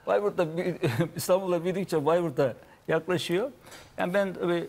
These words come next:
e, doğduğumda elektrik yoktu, su yoktu. E, bin dokuz yüz seksen yılın, seksen iki yılında benim köyüme elektrik geldi. Dolayısıyla üniversiteyi bitirinceye kadar yazları köyüme döndüğüm zaman babamla beraber çiftçilik yaptığım zaman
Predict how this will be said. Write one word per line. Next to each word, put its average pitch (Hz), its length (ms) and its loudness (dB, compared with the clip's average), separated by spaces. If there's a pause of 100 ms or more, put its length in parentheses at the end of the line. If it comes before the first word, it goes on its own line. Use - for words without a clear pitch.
e, 151 340 -4
doğduğumda 165 460 0
elektrik 135 480 -2
yoktu, 107 400 -6
su - 220 -4
yoktu. 117 540 -4 (640)
E, - 60 -6 (1000)
bin 143 100 0
dokuz 139 140 -2
yüz - 60 -10
seksen 160 280 -2
yılın, 120 400 -4 (120)
seksen 165 440 -4 (120)
iki - 220 -4
yılında 113 340 2
benim 110 180 -2
köyüme 101 360 -4
elektrik - 380 -12
geldi. 95 360 -10 (100)
Dolayısıyla 127 340 -2
üniversiteyi 143 360 -2
bitirinceye 131 460 -2
kadar 147 260 -2 (880)
yazları 120 560 0 (100)
köyüme 120 360 0
döndüğüm 110 380 -2
zaman 113 320 -4 (600)
babamla 120 380 2
beraber 113 400 0
çiftçilik - 460 -6
yaptığım 107 380 -6
zaman 135 300 -4